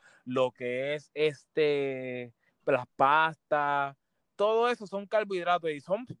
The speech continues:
buenos carbohidratos porque no es nada malo, pero que uno come en exceso, un ejemplo de eso.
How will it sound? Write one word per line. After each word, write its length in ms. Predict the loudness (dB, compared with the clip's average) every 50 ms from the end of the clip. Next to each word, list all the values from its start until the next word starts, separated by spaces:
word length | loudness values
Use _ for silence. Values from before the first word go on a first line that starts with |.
| _ _ _ -16
buenos 420 | -6 -2 0 2 2 2 2 0 _
carbohidratos 600 | 2 2 2 2 0 -2 0 0 0 0 -2 -4 -6
porque 240 | -8 -14 -12 -12 -8
no 140 | -6 -6 -6
es 120 | -6 -6 -8
nada 600 | -10 -12 -10 -4 0 2 4 4 4 2 2 0
malo, 340 | 0 0 0 0 0 -2 -4 _ _ _ -2
pero 340 | 0 0 0 2 0 0 -2
que 120 | -2 -6
uno 200 | -8 -6 -6 -6
come 460 | -2 -2 -2 0 0 -2 -4 -4 -8 _ _ _ _ _ _ _ _ _ _ _ _ -4
en 180 | -4 -2 -2
exceso, 500 | -2 -4 -6 _ 4 4 4 4 2 -4
un 140 | -8 -4 -4
ejemplo 480 | -4 -4 -4 -8 -8 -8 -4 -2 -2 -2
de 260 | -2 -4 -2 -2 -4
eso. 240 | -4 -6 -14 -20